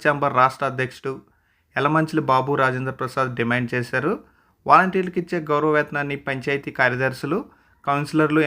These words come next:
ఎంపీటీసీలకు ఇవ్వాలన్నారు. అయితే వాలంటీర్స్పై ఈ విధంగా వ్యాఖ్యలు చేయడం చాలా దారుణమని, వెంటనే ఈ వ్యాఖ్యలను తిరిగి వెనక్కి తీసుకోవాలని వాలంటీర్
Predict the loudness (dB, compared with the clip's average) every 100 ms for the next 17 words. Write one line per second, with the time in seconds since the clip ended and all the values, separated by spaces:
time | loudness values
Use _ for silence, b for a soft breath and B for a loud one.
0 | 0 -4 -4 -4 -4 -4 -6 -2 0 0
1 | 0 0 -2 -8 _ 0 2 4 2 4
2 | 2 0 -4 -4 -2 2 2 0 0 0
3 | 0 0 -2 -4 -2 -2 -4 -4 -2 -2
4 | -2 -2 -2 -4 -4 -6 -8 b b b
5 | -2 -2 0 -2 2 2 2 -2 -6 -2
6 | -2 2 2 0 -6 -8 -6 -8 -6 -6
7 | -4 -4 -6 -6 b b b -2 2 2
8 | 2 0 -2